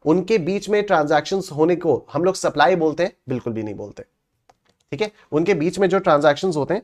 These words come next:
क्या उसको सप्लाई बोलते हैं? उसको बिल्कुल भी सप्लाई नहीं बोलते। लेकिन सुनो,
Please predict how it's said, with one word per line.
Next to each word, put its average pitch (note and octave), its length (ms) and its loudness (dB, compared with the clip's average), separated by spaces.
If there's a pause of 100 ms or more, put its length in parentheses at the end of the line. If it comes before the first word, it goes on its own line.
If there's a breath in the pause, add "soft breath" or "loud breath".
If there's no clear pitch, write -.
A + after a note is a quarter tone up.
क्या E3+ 120 4
उसको E3+ 200 2
सप्लाई E3+ 320 2
बोलते E3 240 0
हैं? A3 180 -6
उसको C#3+ 240 -6
बिल्कुल C#3+ 240 -4
भी C#3+ 100 -4
सप्लाई A#2 320 -4
नहीं A2 120 -4
बोलते। G#2+ 300 -6 (300 soft breath)
लेकिन F#3+ 320 2
सुनो, - 280 -10